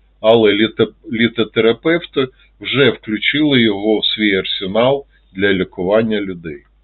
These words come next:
Вироби з біломариту, е, відносно недорогі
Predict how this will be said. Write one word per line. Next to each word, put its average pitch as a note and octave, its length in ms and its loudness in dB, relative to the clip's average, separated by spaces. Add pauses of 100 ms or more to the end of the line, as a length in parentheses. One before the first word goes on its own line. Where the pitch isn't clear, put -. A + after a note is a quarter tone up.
(840)
Вироби D3 540 4 (380)
з - 20 -14
біломариту, B2 920 2 (280)
е, G2 240 -10
відносно A#2 580 2
недорогі A2+ 720 0